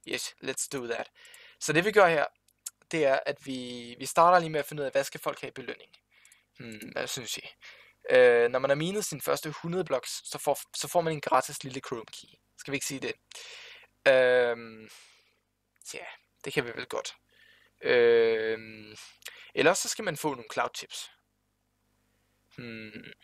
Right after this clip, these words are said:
det er meget svært at finde ud af. Lad os starte med at, øhm,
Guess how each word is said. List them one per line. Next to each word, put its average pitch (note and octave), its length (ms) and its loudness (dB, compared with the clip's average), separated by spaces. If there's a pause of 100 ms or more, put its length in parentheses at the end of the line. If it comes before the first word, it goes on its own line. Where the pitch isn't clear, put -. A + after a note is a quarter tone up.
(840)
det C#3 60 2
er C3+ 40 4
meget A#2 260 4
svært - 180 -4
at - 80 -10
finde - 160 -16
ud - 60 -10
af. - 160 -18 (340)
Lad B2+ 60 2
os C3+ 80 2
starte F3 260 6
med F3 240 -2
at, - 340 -2
øhm, A#2 840 -2